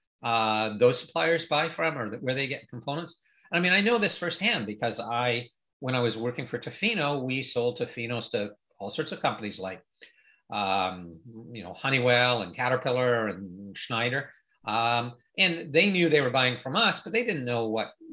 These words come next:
components we bought, uh, and, and put into those firewalls. And we didn't know further down the chain. So the honest and sad answer is, um, until recently, supply chain management just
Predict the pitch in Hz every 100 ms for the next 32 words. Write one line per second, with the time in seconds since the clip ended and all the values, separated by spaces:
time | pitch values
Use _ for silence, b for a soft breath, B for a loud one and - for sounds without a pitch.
0 | - - - 123 127 120 - 127 151 120
1 | 110 104 - _ - 104 101 104 113 123
2 | 113 104 _ _ - 143 185 214 110 101
3 | 110 104 117 135 - b b b b -
4 | 151 156 156 160 175 170 170 165 165 165
5 | 165 160 160 - 202 - - 180 196 135
6 | 110 104 - 101 92 101 - 151 139 120
7 | b _ _ _ - - 107 - 147 151
8 | 208 202 - - 143 123 - 151 180 143
9 | 117 107 - 117 120 117 113 - - _
10 | _ _ - 117 120 113 113 110 113 117
11 | 117 - 127 - 180 160 160 139 127 123
12 | 120 - 120 143 190 202 143 131 135 143
13 | 143 135 131 139 -